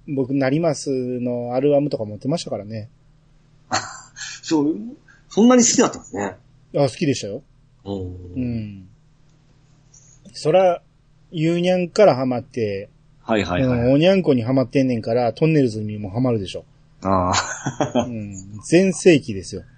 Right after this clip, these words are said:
Speaker 2: <laughs>
Speaker 1: だって、ほんまに本気でトンネルズみたいになりたいと思ってましたもん。
Speaker 2: <laughs> あ、マジですか？
Speaker 1: うん。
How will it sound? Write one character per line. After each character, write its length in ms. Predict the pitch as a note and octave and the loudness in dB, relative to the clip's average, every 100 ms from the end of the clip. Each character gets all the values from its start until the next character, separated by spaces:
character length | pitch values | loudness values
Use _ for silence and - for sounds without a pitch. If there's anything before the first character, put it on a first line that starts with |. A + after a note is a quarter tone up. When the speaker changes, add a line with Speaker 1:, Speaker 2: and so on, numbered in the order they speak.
| - - - C#3+ E3 E3 | -16 -6 -4 -2 -2 -2
Speaker 2:
<laughs> 760 | C3 D3+ - - - - - - | -4 -8 -10 -20 -20 -20 -20 2
Speaker 1:
だ 100 | D#3+ | 2
っ 40 | |
て、 80 | C3+ B2+ F#3+ | 4 0 2
ほ 80 | A#3 | 6
ん 120 | A#3+ | 6
ま 80 | A3+ | 6
に 200 | G#3 G#3 | 4 2
本 320 | - A3+ B3 | 4 6 6
気 160 | - A3+ | 4 6
で 160 | A3+ G#3 | 6 6
ト 260 | _ A3 | _ 2
ン 60 | G#3+ | 6
ネ 100 | F3+ | 6
ル 80 | C3 | 4
ズ 100 | B2 | 2
み 100 | A#2+ | 2
た 100 | A#2+ | 0
い 60 | |
に 60 | A2 | 0
な 80 | A#2 | -2
り 80 | C3+ | 0
た 100 | A2+ | -2
い 60 | |
と 80 | G2+ | -2
思 100 | A2+ | -8
っ 40 | |
て 80 | - | -6
ま 100 | G2 | -10
し 60 | - | -10
た 60 | |
も 60 | F2 | -14
ん。 40 | - - _ _ | -18 -20 _ _
Speaker 2:
<laughs> 20 | - - - - - F#3+ - - - - | -14 -14 -4 -2 0 -2 -4 -10 -14 -4
あ、 140 | C#3 E3 | -2 0
マ 120 | G#3+ | 0
ジ 140 | F3 | -2
で 60 | A#2+ | -6
す 80 | - | -10
か？ 200 | G2 - - | -14 -6 0
Speaker 1:
う 60 | |
ん。 360 | B2+ A2 F#2+ | 0 0 -6